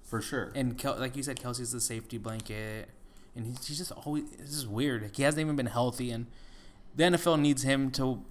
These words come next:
Speaker 2: have a big game so he could all
Speaker 1: He's
Speaker 2: his
Speaker 1: gotta show up Kittle.
Speaker 2: Yeah.
Speaker 1: You can't just let Kittle take the throne.
Speaker 2: Yeah.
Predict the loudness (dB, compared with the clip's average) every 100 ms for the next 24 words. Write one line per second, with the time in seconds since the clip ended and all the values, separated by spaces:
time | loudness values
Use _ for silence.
0 | 0 6 6 6 0 2 2 2 2 2
1 | 2 2 4 6 8 10 10 8 6 6
2 | 6 4 2 4 2 0 -2 -4 -4 2
3 | 2 2 -2 -2 -2 0 0 0 0 -4
4 | -4 -6 -2 -2 -2 -6 -14 -20 -20 -20
5 | -12 -6 -4 -4